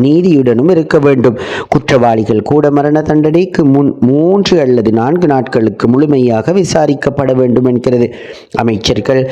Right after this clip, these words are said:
அரியணை காலியாக இருந்த போதும், தாங்கள் அரசராக முயலாமல், உண்மையான வாரிசை கண்டுபிடிக்க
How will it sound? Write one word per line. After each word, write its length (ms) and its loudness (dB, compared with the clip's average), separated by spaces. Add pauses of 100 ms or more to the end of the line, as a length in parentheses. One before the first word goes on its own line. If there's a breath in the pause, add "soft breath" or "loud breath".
(160 loud breath)
அரியணை 640 2
காலியாக 640 0
இருந்த 280 0
போதும், 500 4 (240 loud breath)
தாங்கள் 480 2
அரசராக 760 -2
முயலாமல், 600 0
உண்மையான 680 0
வாரிசை 500 0
கண்டுபிடிக்க 720 -2